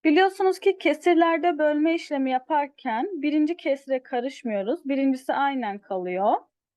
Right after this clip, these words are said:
On üç bölü on aynen kalıyor. İkinci kesri ters çevirip çarpıyorum. Yani on altı bölü on ters çevrilirse on yukarı gelir,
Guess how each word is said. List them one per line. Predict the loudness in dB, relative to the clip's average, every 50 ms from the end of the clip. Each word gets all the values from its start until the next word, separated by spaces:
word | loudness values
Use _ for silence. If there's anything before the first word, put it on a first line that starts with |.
| _ _ _ _ _ _ _ _ _ _ _ _ _ _ _ _ _ _ _ _ _ _ -4
On | -2 0 0
üç | 0 0 -2 -4 -6 -6
bölü | -4 -4 -4 -6
on | -6 -6 -6 -6 -6 -8 -4
aynen | -2 0 0 2 2 2 2 2 2 0
kalıyor. | -2 -2 -2 -2 0 0 0 0 0 -2 -4 _ _ _ _ _ _ _ _ -12
İkinci | -12 -12 -6 -2 0 0 0 0 0 -2
kesri | -4 -4 -4 -4 -4 -6 _ -6 -6 -6 -6
ters | _ -6 -2 -2 -2 -2 -4 -8
çevirip | -10 -6 -6 -4 -4 -4 -4 -4 -4 -6 -8
çarpıyorum. | -8 -4 -2 0 0 -2 -4 -6 -6 -4 -4 -4 -6 -8 -12 _ _ _ _ _ _ _ _ _ _ _ _ _ _ _ _ -6
Yani | -4 -2 -2 -2 -2 -4 -4
on | -2 -2 -2 0
altı | 0 0 -2 -2 -4 -6 -10 -6
bölü | -6 -6 -4 -4
on | -4 -4 -4 -4
ters | -6 -6 -4 -2 -2 -2 -4 -6
çevrilirse | -4 -2 -2 -2 -2 -4 -4 -4 -6 -6 -6 -8 -6 -2 0 0 2 0 0 0
on | 0 0 2 2 2 2
yukarı | 0 -2 -2 -4 -4 -4 -4 -2
gelir, | -4 -2 -2 -2 0 0 0 -2 -2 -4 -8 -14 _ _